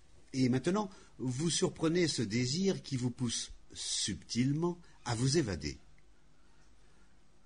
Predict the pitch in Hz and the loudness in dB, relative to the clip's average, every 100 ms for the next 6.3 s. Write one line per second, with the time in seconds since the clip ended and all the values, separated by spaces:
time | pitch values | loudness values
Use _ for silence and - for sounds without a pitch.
0 | - 180 - 165 143 127 92 - - - | -6 -4 0 2 4 2 -2 -8 -20 -20
1 | - 117 135 139 110 131 - 123 127 160 | -8 0 6 6 6 2 2 0 4 2
2 | 101 185 202 156 117 - 104 - 180 151 | 2 2 4 2 0 -2 -4 -2 0 2
3 | 98 92 76 175 175 120 95 85 - - | 0 -4 2 4 6 4 0 -4 -8 -20
4 | - - - - - - - - 117 101 | -20 -20 -20 -20 -20 -20 -20 -10 -8 -4
5 | 123 175 220 208 156 139 135 156 135 135 | 2 4 4 4 2 0 2 0 0 -2
6 | 143 156 202 | -4 -4 -6